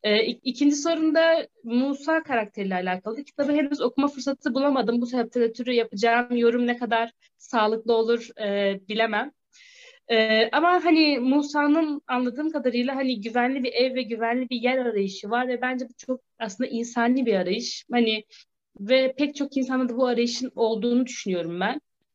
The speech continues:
Hatta şu an, e, var olan sistemden şikayet etmemizin büyük sebeplerinden bir tanesi de ben-, bence bu. Bu sebepten ötürü de Musa'yı yargılamamız ne kadar doğru, e, bunu merak etmiştim. Teşekkür ederim.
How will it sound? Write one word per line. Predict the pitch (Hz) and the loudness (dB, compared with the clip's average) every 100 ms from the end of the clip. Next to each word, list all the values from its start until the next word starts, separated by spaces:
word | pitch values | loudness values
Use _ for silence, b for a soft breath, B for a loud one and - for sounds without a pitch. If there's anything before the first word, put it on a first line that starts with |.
| _ - | _ -4
Hatta | 247 240 269 254 | -4 2 2 2
şu | 233 - 277 | -2 -2 2
an, | 269 269 226 202 | 2 0 -6 -12
e, | 214 208 202 | -8 -4 0
var | 233 240 | 2 2
olan | 240 247 | 0 -2
sistemden | 240 - 214 233 240 | -4 -8 -4 -2 -2
şikayet | 240 - - 226 | -4 -10 -6 -6
etmemizin | 220 226 220 226 | -2 -2 -2 -2
büyük | 208 233 | -4 -2
sebeplerinden | 247 226 233 226 226 233 | 0 0 0 0 0 -2
bir | |
tanesi | 240 226 220 233 | -2 -2 -2 -2
de | |
ben-, | 220 214 - | -2 -2 -4
bence | 220 214 208 202 | -4 -2 -4 -4
bu. | 208 247 _ | -6 -8 _
Bu | |
sebepten | - 294 285 285 | -4 -4 -2 -4
ötürü | 247 240 | -4 -2
de | |
Musa'yı | 247 233 240 240 262 269 | 0 2 2 0 -2 2
yargılamamız | 240 226 220 226 247 247 - - _ _ _ _ _ - | 0 2 0 0 -2 -4 -14 -20 _ _ _ _ _ -10
ne | 240 | -6
kadar | 240 208 185 | 0 0 2
doğru, | 190 214 254 254 - _ _ _ | 2 2 2 0 -8 _ _ _
e, | 208 208 | -2 0
bunu | 220 220 | 0 0
merak | 185 170 - | 0 -2 -8
etmiştim. | 175 _ - - - - _ _ _ | -16 _ -18 -18 -20 -20 _ _ _
Teşekkür | 247 254 240 254 | -2 -2 0 0
ederim. | 196 170 185 | 2 0 0